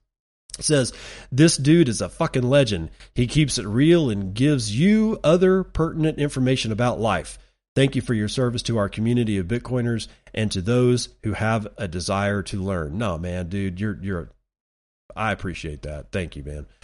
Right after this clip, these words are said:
Dubrovko with a thousand says, "Great episode. Thanks for mentioning again. Thank you. Previously, I have had three fellow listeners message me with interest," and he's talking about buying his Black Soldier Fly larvae,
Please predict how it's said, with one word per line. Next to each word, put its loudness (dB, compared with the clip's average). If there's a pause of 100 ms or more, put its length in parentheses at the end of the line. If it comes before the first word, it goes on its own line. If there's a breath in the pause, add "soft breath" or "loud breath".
(160 loud breath)
Dubrovko 4
with 0
a -2
thousand 2
says, -2
"Great -2
episode. 2 (340 loud breath)
Thanks 0
for 2
mentioning 4
again. 0 (460 soft breath)
Thank 0
you. 4
Previously, 2
I -2
have 2
had 0
three 2
fellow 4
listeners 2
message 0
me 4
with -2
interest," -2
and -2
he's -6
talking -2
about -2
buying 0
his -2
Black -6
Soldier -4
Fly -2
larvae, -4